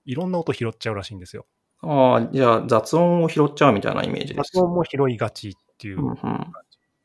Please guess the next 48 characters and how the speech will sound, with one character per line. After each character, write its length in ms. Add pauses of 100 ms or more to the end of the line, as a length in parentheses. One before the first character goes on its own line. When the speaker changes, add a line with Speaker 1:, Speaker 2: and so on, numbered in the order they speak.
Speaker 1:
で、 180
ダ 180
イ 60
ナ 120
ミ 120
ッ 100
ク 100
マ 140
イ 40
ク 140
は、 300
え 100
っ 20 (140)
と、 380 (400)
こ 120
れ 60
あ 40
れ 60
な 60
ん 40
で 20
す 40
よ。 60
磁 140
石 520
と 100
か 120
な 120
ん 20
か 80
コ 160
イ 20
ル 60
か 80
な 80
ん 20
か 80
が 80
巻 140
い 20
て 80
あ 40
っ 80 (100)
て、 340
そ 160
い 140
つ 160
が 200